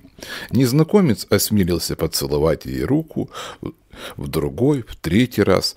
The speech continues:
осмелился поцеловать красавицу в розовые губы, в другой, в третий раз, и с таким жаром, что мама испугалась и закричала: «Барин, барин, помни уговор!»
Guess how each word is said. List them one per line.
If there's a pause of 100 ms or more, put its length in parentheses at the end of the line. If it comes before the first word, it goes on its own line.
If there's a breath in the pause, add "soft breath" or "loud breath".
(120 loud breath)
осмелился
поцеловать
красавицу
в
розовые
губы, (240 loud breath)
в
другой,
в
третий
раз, (400 loud breath)
и
с
таким
жаром, (180 loud breath)
что
мама
испугалась
и
закричала:
«Барин,
барин, (320 loud breath)
помни
уговор!»